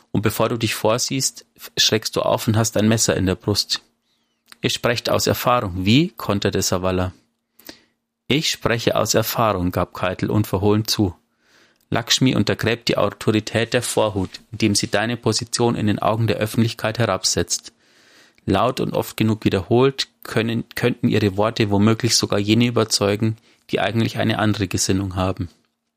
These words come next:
Savalas Seufzen li-, ließ Keitel selbst am anderen Ende des Systems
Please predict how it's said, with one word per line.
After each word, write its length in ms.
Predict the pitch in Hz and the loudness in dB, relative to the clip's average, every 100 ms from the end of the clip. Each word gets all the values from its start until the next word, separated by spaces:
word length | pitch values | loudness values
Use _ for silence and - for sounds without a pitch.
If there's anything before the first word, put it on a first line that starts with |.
| _ _ _ _ _ _ _ _ _ _ - | _ _ _ _ _ _ _ _ _ _ -6
Savalas 520 | - 113 113 120 117 | -2 0 2 0 0
Seufzen 480 | - 120 - - 113 | 2 2 0 0 2
li-, 200 | 113 117 - | 2 0 -4
ließ 380 | - 117 113 - | -4 0 0 0
Keitel 360 | 107 117 - | -2 -2 -2
selbst 360 | 117 110 113 - | -2 -2 -2 -2
am 100 | 120 | 0
anderen 300 | 113 117 113 | 0 2 0
Ende 260 | 107 110 110 | 2 0 0
des 160 | 113 | -2
Systems 640 | - 107 - 110 117 - | -2 -2 0 2 2 0